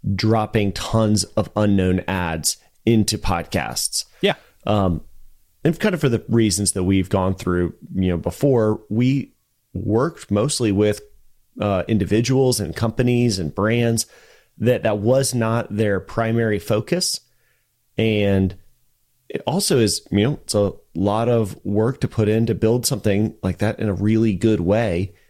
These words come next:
Speaker 1: And
Speaker 2: Yeah.
Speaker 1: so, uh, something we have definitely have held off on for a few years.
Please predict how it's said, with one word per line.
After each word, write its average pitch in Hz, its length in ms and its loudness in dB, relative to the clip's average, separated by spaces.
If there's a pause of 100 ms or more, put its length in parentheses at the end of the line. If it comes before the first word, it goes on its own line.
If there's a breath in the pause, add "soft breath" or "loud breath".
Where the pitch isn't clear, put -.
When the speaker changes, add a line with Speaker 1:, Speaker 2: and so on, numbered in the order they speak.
(220 soft breath)
Speaker 1:
And 87 120 0
Speaker 2:
Yeah. 87 80 2
Speaker 1:
so, 87 560 0
uh, 87 260 0
something 98 320 0
we 98 300 0 (300)
have 90 280 -4
definitely - 400 -4
have 95 160 0
held 101 240 0
off 104 240 -2
on 67 160 -6
for - 140 -12
a - 40 -10
few - 180 -8
years. - 340 -10